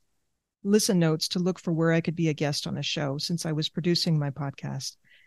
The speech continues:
And I found yours. And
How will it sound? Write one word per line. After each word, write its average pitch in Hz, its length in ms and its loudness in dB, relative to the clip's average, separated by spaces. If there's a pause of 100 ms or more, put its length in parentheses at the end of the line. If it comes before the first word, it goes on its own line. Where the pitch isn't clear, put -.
(600)
And 190 300 2 (200)
I 202 100 8
found 240 340 2
yours. 202 560 2 (540)
And 180 360 4